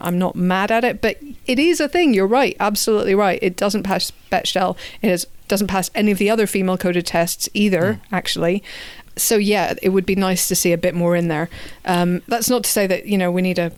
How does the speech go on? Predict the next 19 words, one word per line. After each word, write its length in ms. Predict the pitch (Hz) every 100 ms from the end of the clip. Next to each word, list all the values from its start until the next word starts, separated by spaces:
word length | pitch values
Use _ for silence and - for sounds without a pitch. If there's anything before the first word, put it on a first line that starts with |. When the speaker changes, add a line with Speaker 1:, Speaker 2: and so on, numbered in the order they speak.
| -
Speaker 1:
female 340 | - 208 190 185
lead 240 | 185 185
in 60 | 180
every 200 | 175 175
Star 260 | - 190 190
Wars 540 | 185 180 180 - - - - 339
thing 500 | - - 190 185 190 - -
going. 400 | 185 175 185 185
That's 220 | - 190 -
fine 260 | 160 180
if 80 | 175
we 80 | 170
don't 140 | 170
have 140 | 175 175
that. 240 | 170 185 - -
Speaker 2:
It's, 160 | 135 -
it's 160 | 180
interesting. 560 | 247 247 135 - 107 113
Um, 400 | 135 131 131